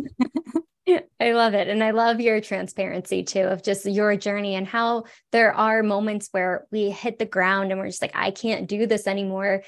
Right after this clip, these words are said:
Speaker 2: in that moment, but then realize, "Okay, I, I needed the moment and now let's regroup and get back to <laughs> it." But I
Speaker 1: Right.
Speaker 2: think it's just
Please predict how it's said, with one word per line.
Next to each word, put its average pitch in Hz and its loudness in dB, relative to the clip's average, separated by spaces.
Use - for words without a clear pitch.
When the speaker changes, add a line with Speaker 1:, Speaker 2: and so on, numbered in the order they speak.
Speaker 2:
in 269 4
that 220 4
moment, 208 2
but 220 -6
then 208 2
realize, 196 0
"Okay, 185 -6
I, - -10
I 214 -4
needed 208 0
the 240 0
moment 202 -2
and 220 2
now 196 0
let's 202 -4
regroup 196 2
and 196 -2
get 202 -2
back 190 0
to 262 8
<laughs> - 8
it." 392 4
But 262 6
I 240 8
Speaker 1:
Right. 247 4
Speaker 2:
think 233 0
it's 233 -2
just 220 -4